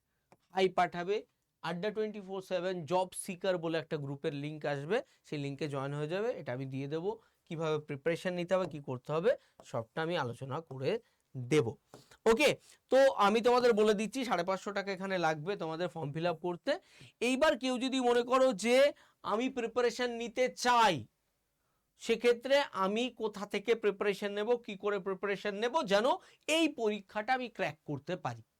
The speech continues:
তাদের জন্য হচ্ছে ওয়ান স্টপ সলিউশন হচ্ছে আড্ডা টোয়েন্টি ফোর সেভেন এর টার্গেট আইবি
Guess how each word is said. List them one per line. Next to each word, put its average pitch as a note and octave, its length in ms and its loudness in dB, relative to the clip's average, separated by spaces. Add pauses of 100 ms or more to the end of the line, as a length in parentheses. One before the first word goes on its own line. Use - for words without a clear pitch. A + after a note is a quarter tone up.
(920)
তাদের B3+ 420 6
জন্য G#3 340 4
হচ্ছে D#3 460 0 (240)
ওয়ান A3 260 2
স্টপ A3 260 2
সলিউশন D#3+ 640 0
হচ্ছে G#3+ 480 0 (480)
আড্ডা E3 360 0
টোয়েন্টি E3+ 360 0
ফোর C#3+ 220 -6
সেভেন D#3+ 560 -4 (2000)
এর A#3 260 0 (1120)
টার্গেট A#3+ 680 2
আইবি G3 680 0